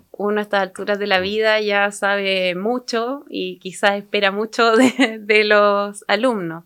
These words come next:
Speaker 2: pero la verdad es que, eh, son alumnos que están súper comprometidos con lo que están haciendo, em, que suelen ser bastante responsables, que suelen ser muy participativos,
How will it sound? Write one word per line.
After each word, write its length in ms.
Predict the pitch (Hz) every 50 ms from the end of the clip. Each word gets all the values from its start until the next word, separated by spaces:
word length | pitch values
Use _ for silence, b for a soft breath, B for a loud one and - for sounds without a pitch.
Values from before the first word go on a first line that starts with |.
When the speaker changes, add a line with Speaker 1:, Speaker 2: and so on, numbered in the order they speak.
| _ _
Speaker 2:
pero 220 | - 185 175 175 175
la 120 | 180 175
verdad 260 | 175 175 175 196 202
es 60 | 208
que, 380 | 208 - - 214 208 208 202 202 B B B B B B B B B B -
eh, 720 | 190 185 185 180 175 175 180 180 180 185 185 - - - -
son 1080 | - - - - 196 190 190 196 196 190 196 190 190 190 196 196 196 190 196 - - -
alumnos 800 | - 185 185 185 196 202 208 208 208 208 208 208 208 208 208 196 _ _ _ _ _ -
que 120 | 202 185
están 400 | 180 185 _ - 196 196 196 190
súper 300 | - 214 196 202 208 208
comprometidos 680 | - 220 214 - 226 214 214 - - - 214 220 233
con 160 | - - 226
lo 80 | 233 226
que 60 | -
están 260 | 226 - - 220 220
haciendo, 600 | 226 226 - - 175 165 170 185 185 208 226 262 - B B B B B B B B B B
em, 760 | - - 175 170 170 170 170 165 170 170 170 165 170 170 175 - _
que 420 | - 185 175 175 175 175 175 175 175
suelen 380 | 170 - - 208 208 208 196
ser 180 | 190 - 208 208
bastante 400 | 208 196 196 - 196 190 190 196 190
responsables, 1040 | 202 202 202 - 202 190 180 - - 214 220 214 214 208 208 202 208 202 202 208 202
que 220 | - 185 180 175
suelen 340 | 180 - 196 196 190 190 185
ser 180 | 190 - 185 185
muy 180 | 185 185 190 185
participativos, 1200 | 185 185 - - 180 - - - - - - - - 202 208 208 202 202 196 196 196 190 190 190